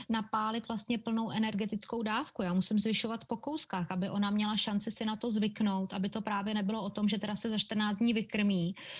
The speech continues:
ale za tři týdny bude tam, kde byla. Takže i tohle to musím velmi akceptovat, na jakém energetickém příjmu, nebo já to akceptuji. Je to tak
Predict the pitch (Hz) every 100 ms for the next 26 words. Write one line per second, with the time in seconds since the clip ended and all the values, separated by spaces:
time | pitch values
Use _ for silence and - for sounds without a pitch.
0 | - 196 202 208 - 214 208 202 202 214
1 | 214 202 208 214 233 202 151 160 165 196
2 | 202 - - 208 226 220 220 208 214 202
3 | 196 208 - - 202 - 196 196 - -
4 | - - _ - 196 202 233 214 208 208
5 | 190 196 190 - 214 208 - 196 190 185
6 | 196 185 190 190 - - 208 - 190 175
7 | 170 190 190